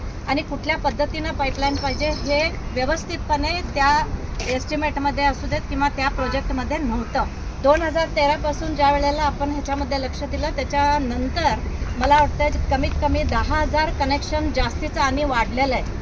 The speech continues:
आणि अनेको किलोमीटर पाईपलाईन देखील वाढलेलं आहे आणि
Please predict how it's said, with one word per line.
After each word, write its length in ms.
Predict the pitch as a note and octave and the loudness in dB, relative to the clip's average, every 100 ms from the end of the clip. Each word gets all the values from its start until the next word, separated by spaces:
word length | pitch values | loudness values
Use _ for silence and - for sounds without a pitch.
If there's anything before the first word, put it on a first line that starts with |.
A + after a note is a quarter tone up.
| - - - | -6 -6 -2
आणि 180 | C4 D#4 | 0 2
अनेको 460 | C4 B3 D#4 E4+ | 2 2 0 0
किलोमीटर 680 | E4+ D4+ D4 D#4 D4+ D4+ D#4+ - - - | 0 2 2 2 0 0 0 -2 -4 -2
पाईपलाईन 440 | B3+ B3 C#4 D4+ D4+ | -2 0 4 4 4
देखील 300 | D4 D4 D#4 | 0 0 0
वाढलेलं 460 | C#4 A#3+ A#3+ A3+ | 2 6 6 6
आहे 100 | A#3+ - - - - - | 4 0 -2 -4 -4 -2
आणि 320 | C#4 D#4+ | 0 0